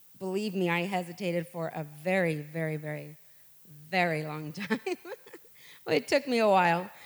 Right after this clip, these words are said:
But God was, I think God was already dealing with me. And it's so funny on how he does, because he, um,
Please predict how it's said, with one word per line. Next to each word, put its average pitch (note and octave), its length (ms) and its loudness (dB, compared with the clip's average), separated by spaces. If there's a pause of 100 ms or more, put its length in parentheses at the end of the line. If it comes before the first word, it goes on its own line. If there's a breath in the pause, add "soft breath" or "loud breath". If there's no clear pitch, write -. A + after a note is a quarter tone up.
(260 loud breath)
But A3+ 160 0
God A#3+ 200 6
was, C4 200 2
I A3 120 4
think A#3 240 2
God G#3+ 180 4
was B3 160 4
already G#3+ 300 6
dealing F#3 380 2
with E3+ 220 -2
me. E3 300 2 (380 loud breath)
And F3+ 380 4
it's G#3 180 2
so C#4+ 200 4
funny C4 320 4
on F#3+ 120 4
how G#3 260 4
he G#3 100 0
does, F#3+ 240 4
because E3 640 0 (800)
he, A#3 300 0
um, E3+ 360 4